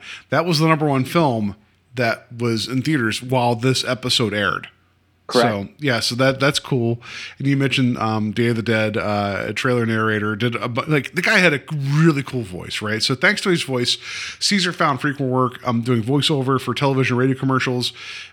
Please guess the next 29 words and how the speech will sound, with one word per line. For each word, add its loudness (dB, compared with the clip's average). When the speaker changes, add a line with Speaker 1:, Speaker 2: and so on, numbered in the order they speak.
Speaker 1:
Um, -2
so 2
he 4
would 0
do, 2
uh, 0
theatrical -2
previews, 0
uh, -2
um, 0
for 0
blaxploitation 0
films 0
such -2
as 0
Cleopatra 0
Jones, 0
Superfly, 0
uh, -2
Truck -2
Turner, 2
um, 0
and -2
others, 0
right? 0
And 0
he 4
was 0
also, 2